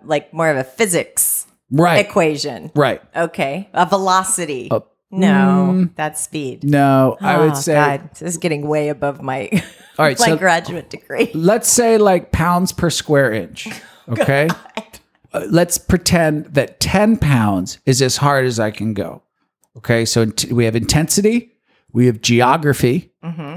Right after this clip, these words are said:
Speaker 2: and we have speed, which would be given in knots.
Speaker 1: Mm-hmm. Mm.
Speaker 2: Now,
Speaker 1: <laughs>
Speaker 2: we are, we're gonna get naked next, and we are gonna ch-, figure out how to, how to bang that pussy.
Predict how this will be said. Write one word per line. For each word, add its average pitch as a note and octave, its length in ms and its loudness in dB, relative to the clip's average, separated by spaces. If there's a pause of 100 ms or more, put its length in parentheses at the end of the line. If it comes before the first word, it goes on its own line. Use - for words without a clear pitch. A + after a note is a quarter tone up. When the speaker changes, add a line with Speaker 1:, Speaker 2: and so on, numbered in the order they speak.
(140)
Speaker 2:
and A#2 180 0
we A#2+ 100 4
have B2 140 0 (100)
speed, B2+ 600 0
which G#2 200 -8
would A#2 60 -10
be A#2 40 -2
given A#2 280 2
in A#2 200 4
knots. - 640 0
Speaker 1:
Mm-hmm. A3 480 -2
Mm. C#4 420 -6
Speaker 2:
Now, C#3+ 380 2
Speaker 1:
<laughs> F5+ 2250 -2
Speaker 2:
we F#3 240 4
are, G#3+ 280 2
we're F#3 180 0
gonna F#3+ 180 2
get E3+ 240 -4
naked D#3+ 480 0
next, C#3+ 480 -4 (240)
and C3 640 2
we B2+ 220 0
are C3+ 140 2
gonna C3+ 340 0 (240)
ch-, - 180 -6
figure D3+ 320 0
out D3 160 2
how E3+ 200 -2
to, E3 260 2 (640)
how E3+ 180 0
to F#3 80 4
bang E3+ 320 0
that E3 200 2
pussy. - 380 -2